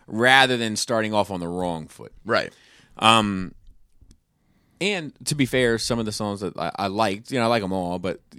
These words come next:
Speaker 1: even the ones I was like, "Oh, she," some, some of 'em I added 'cause I, I like, "Oh, it's cool, I would listen to it," but I'm also like, "Man, she probably would really like this." So that's,
Speaker 2: Right.
Speaker 1: you know what I mean? Um, and also I think that, like,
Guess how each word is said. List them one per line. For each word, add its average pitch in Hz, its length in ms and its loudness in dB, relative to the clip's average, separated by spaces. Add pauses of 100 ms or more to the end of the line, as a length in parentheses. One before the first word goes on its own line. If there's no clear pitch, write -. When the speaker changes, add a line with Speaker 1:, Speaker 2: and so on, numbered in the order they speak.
Speaker 1:
even 127 180 -6
the 113 60 -2
ones 113 160 -2
I - 20 0
was 98 80 -4
like, - 120 -10
"Oh, 104 100 -6
she," 127 160 -4 (160)
some, 135 240 -6
some 156 160 -2
of 123 80 2
'em 110 60 -6
I 82 140 -6
added 110 360 -2
'cause 104 160 -8
I, 95 160 -4
I 120 80 -8
like, 127 200 -6
"Oh, 147 200 -4
it's 151 140 -6
cool, 101 280 -2
I 98 60 0
would 98 100 -4
listen 90 220 -8
to 92 160 -4
it," 85 140 -6
but 95 80 -4
I'm 104 80 -4
also 110 160 -6
like, 92 60 -8
"Man, 101 100 -6
she 113 100 -8
probably 87 280 -6
would 82 200 -10
really 80 300 -6
like 67 260 -14
this." - 400 -18
So - 140 -6
that's, 98 240 2
Speaker 2:
Right. - 100 -16
Speaker 1:
you 104 60 -2
know 95 80 0
what 90 40 -2
I - 20 -2
mean? 87 140 -4 (680)
Um, 107 500 2
and 113 140 0
also - 180 0
I 151 60 2
think 175 220 -6
that, 127 120 -6
like, 95 300 -6